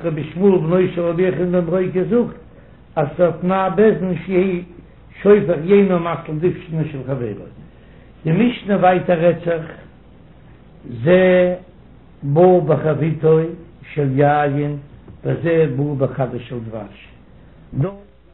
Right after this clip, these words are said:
אויף דעם בעל היין, אז ער אויסגיסט אין דעם וויין,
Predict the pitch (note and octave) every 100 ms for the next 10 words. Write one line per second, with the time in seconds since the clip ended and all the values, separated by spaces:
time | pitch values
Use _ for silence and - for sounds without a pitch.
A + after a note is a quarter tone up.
0 | _ _ - _ F#3 F3 - _ _ _
1 | - C3 C#3+ C#3+ C#3+ C3+ C3+ C3+ C#3 C3
2 | D3 C#3+ C#3+ - - - C#3+ B2+ C#3 D#3+
3 | E3 C3+ C#3+ C#3 C#3 C3 B2 B2 C#3 D3
4 | D#3